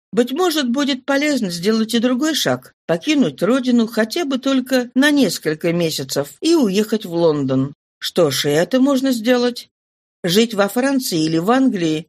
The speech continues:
не все ли равно, лишь бы с ним была Казетта? Ведь в сущности для него смысл жизни заключается в Казетте.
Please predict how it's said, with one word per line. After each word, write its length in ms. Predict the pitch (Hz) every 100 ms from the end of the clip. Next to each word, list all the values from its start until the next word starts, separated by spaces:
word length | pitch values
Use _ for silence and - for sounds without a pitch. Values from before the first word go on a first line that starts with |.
| _ -
не 180 | 214
все 220 | 247 - 349
ли 100 | 220
равно, 480 | 160 160 151 147 -
лишь 280 | 147 170 156
бы 120 | 170
с 120 | -
ним 220 | 190 196
была 220 | 190 190 196
Казетта? 760 | 233 233 294 262 - 139 135 _ _
Ведь 280 | 180 226 254
в 40 | -
сущности 640 | 349 320 - 175 - 175
для 220 | 170 220
него 200 | 269 311
смысл 500 | - 262 254 240 233
жизни 340 | 233 277 247 170
заключается 800 | 156 147 147 - 180 175 - 175
в 120 | -
Казетте. 960 | - 160 151 165 214 - - 127 135